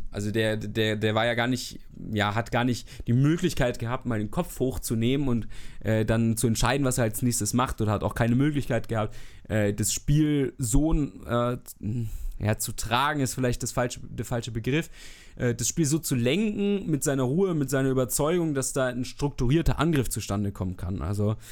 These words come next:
ja, das so und dann vielleicht noch Mut mit einhergehend, äh, dass er auch, ähm, ja, sich seinen, äh, ja, also selbstbewusst ist, also dass er genau weiß, was er kann und wie er das einspielen kann und dementsprechend auch diese Ruhe hat.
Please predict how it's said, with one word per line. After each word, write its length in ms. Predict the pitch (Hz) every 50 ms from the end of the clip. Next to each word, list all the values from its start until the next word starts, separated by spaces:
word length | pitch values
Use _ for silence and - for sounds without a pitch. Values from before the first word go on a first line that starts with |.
| - - - - - - - - -
ja, 200 | - 110 110 117
das 300 | 113 135 135 120 - -
so 240 | - 139 143 165 185 180
und 180 | - 151 143
dann 180 | 135 135 135 - 113
vielleicht 320 | - - 131 131 127 -
noch 120 | 139 120
Mut 380 | 117 113 120 131 165 202 196 196
mit 140 | 180 175 -
einhergehend, 960 | - 156 165 165 160 160 160 156 160 156 160 156 160 156 165 156 - - -
äh, 240 | 120 127 127 127 123 117
dass 240 | - 135 120 - -
er 240 | - 117 123 131 90
auch, 320 | 120 127 123 - - -
ähm, 360 | - 117 120 120 117 120 117 -
ja, 180 | - 120 120 120
sich 180 | 120 127 117 -
seinen, 420 | 131 123 123 123 123 120 113 - - - - - - - - - - - - - - -
äh, 400 | - 110 110 110 110 107 107 104 98 95 98 -
ja, 240 | - 101 113 113 -
also 200 | - 120 117 120
selbstbewusst 540 | 110 143 165 175 - - 135 135 117 - 107
ist, 120 | 92 107
also 120 | 113 113
dass 120 | 117 117 120
er 60 | 120
genau 220 | 117 127 127 131
weiß, 240 | 127 135 143 139 -
was 180 | 135 139 - -
er 80 | 147
kann 300 | - - - 147 156 170
und 120 | 151 139 127
wie 80 | 139
er 40 | 135
das 120 | 131 123 -
einspielen 320 | 123 143 143 - 147 131
kann 120 | - 127
und 140 | 120 120 117
dementsprechend 540 | 151 160 151 135 127 - - 135 127 127 -
auch 100 | 101 110
diese 220 | - 120 104 113
Ruhe 260 | 110 113 110 107 101 107
hat. 220 | 117 113 -